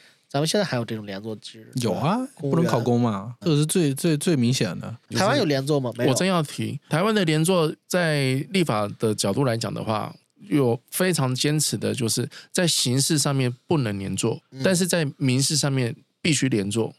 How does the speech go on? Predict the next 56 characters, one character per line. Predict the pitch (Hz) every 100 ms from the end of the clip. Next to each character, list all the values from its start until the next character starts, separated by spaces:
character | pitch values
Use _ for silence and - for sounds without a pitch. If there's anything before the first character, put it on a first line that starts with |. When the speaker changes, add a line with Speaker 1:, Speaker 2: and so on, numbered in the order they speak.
| _
Speaker 3:
尤 | 139
其 | 147 160
是 | 135 143
针 | 143 143
对 | 143 117 113 - _
未 | 160
成 | 143 107
年 | 101
人。 | 104 - - _
Speaker 2:
哦。 | 120 113
Speaker 3:
因 | 170
为 | 208
所 | 208 135
谓 | 180
的 | 147
未 | 143 170
成 | 131
年 | 117 113
人 | 110 110
的 | 110
犯 | 120 139
罪， | 131 131
Speaker 2:
嗯。 | - _
Speaker 3:
之 | - 175
所 | 160 131
以 |
民 | 120 113 120
事 | 147
上 | 135 139
面 | 139 117
连 | 110 117
坐， | 123
是 | 123
因 | 123
为 | 123 - - -
你 | 127 113
父 | - 202 147
母 | 110
要 | 113 135
针 | 127 131
对 | 131
你 | 113
的 | 185 98
小 | 92
孩 | - 104 104 -
犯 | - 143 123
罪 | 127
的 | 110 110 -
代 | - 120
价 | - 117 -
提 | 120
出 | 131 143 -
民 | 120
事 | 113 135
赔 | -
偿。 | -